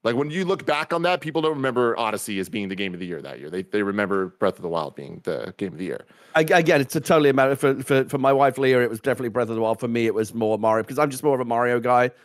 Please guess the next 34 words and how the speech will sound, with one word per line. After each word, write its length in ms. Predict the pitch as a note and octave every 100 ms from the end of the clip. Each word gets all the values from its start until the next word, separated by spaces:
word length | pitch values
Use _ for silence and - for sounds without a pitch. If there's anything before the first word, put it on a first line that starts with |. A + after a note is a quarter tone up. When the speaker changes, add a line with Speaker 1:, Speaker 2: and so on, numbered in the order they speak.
| _ -
Speaker 2:
than 100 | C#3+
a 40 |
Zelda 280 | C3+ F#3 C#3+
guy. 160 | G2+ F#2+
So 120 | C#3
the 120 | D3
games 280 | E3 G3+ D3
could 160 | D#3+
be 200 | B2+ C3+
equally 380 | D3+ - C#3 B2
as 180 | A#2 G#2+
good, 300 | - D#3+ A2
but, 160 | A#2+ A#2
uh, 120 | B2+
then, 380 | B2 A#2 B2 B2
then 120 | A#2
the 80 | G#2
tiebreaker 500 | B2 A#2 A#2 A2+ G#2+
becomes, 340 | G#2 A2+ A2
well, 80 | G#2+
what's 300 | A#2+ A2 - - _ _
more 200 | A#2+ C3
to 140 | B2 C3+
your 80 |
personal 400 | A#2 C3 A#2 A#2
taste? 380 | G2+ C#3+ G#2 - - -
Let 140 | D#3 A3+
me 100 | C#4
ask 240 | B3+ -
you 80 | F3
this. 200 | E3+ -
So, 100 | D#3+
like, 240 | D#3+ D#3+
'cause 320 | E3+ D#3 E3